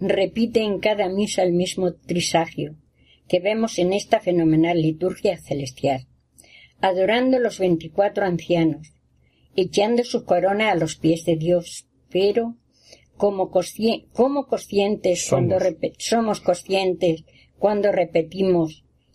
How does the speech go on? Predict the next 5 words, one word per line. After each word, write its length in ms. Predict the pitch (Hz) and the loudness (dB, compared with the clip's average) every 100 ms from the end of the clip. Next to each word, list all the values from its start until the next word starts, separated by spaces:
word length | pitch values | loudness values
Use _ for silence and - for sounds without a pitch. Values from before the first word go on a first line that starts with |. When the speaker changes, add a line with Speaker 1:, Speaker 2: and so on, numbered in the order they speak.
| _ | _
Speaker 1:
el 220 | 185 190 - | -2 -2 -4
santo, 720 | - 190 190 175 - 170 156 | 0 0 2 -2 0 -2 -2
santo, 720 | - 190 180 170 160 156 156 | -2 0 2 2 0 -2 -4
santo. 580 | - 175 185 185 277 285 _ _ - - | 0 -2 -2 -2 -4 -4 _ _ -18 0
Speaker 2:
Es 360 | 165 240 - | 0 0 -4